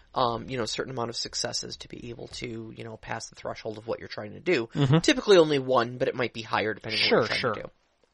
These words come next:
Speaker 1: Um, but on top of the success or failure on your dice, you've got opportunities and complications,
Speaker 2: Mm-hmm.
Speaker 1: or strife, I believe they call
Speaker 2: Strife,
Speaker 1: it
Speaker 2: yeah.
Speaker 1: in, in, uh, um, and it's,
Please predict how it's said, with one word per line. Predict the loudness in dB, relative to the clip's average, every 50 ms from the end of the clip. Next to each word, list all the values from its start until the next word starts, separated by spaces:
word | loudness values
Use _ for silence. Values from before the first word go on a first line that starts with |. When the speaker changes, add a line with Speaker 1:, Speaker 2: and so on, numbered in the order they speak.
| _ _ _ _ _ _ _ -20 -6 0 2
Speaker 1:
Um, | 2 2 2 0 -6 -16 -20 -20 -18 -18 -20 -18 -16 -14
but | -4 2 6 6 8 8 6 4 0 _ -20 -20 -20 -20 _ _ _ _ _ _ _ _ _ _
on | 6 8 8 6
top | 4 -2 4 8 10 10 10 10 6 6 8
of | 8 8 8 6 2
the | 0
success | 0 2 2 2 2 2 2 2 0
or | -4
failure | 0 0 2 2 2 2 0 0 -2
on | -2 -2
your | -6 -8
dice, | -8 -8 -8 -8 -10 -10 -8
you've | -8 -6 -2
got | 2 4 4 4 4 2 2
opportunities | 4 4 4 2 -2 -8 -6 -4 -4 -4 -4 -6 -6 -8 -8 -8 -10 -10
and | -10 -10 -10 -10
complications, | -10 -8 -8 -8 -8 -10 -14 -16 -16 -16 -12 -10 -10 -8 -8 -8 -8 -10 -10 -14 -18 -18 -16 -14 -12 -12 -12 -12 _ -6
Speaker 2:
Mm-hmm. | -6 -2 0 2 2
Speaker 1:
or | 2
strife, | 2 0 0 -2 -2 2 4 4 4 4 2 -4
I | -8 -10
believe | -8 -10 -10 -10 -12
they | -12 -10 -8
call | 2 6 6 6 6
Speaker 2:
Strife, | 4 0 -4
Speaker 1:
it | -6 -4
Speaker 2:
yeah. | -4 -4
Speaker 1:
in, | -6 -8 -10 -10
in, | -10 -10 -10 -10 -10 -12
uh, | -12 -12 -12 -10 -10 -12 -12 -14 -16 _ _ _ _ -20 -20 -20 _ _ _ _ _ -2
um, | 0 0 0 0 -2 -6 -10 -14 -18 -20 _ _ _ _ _ _ _ -20 -16 -12 -10
and | -10 -8
it's, | -8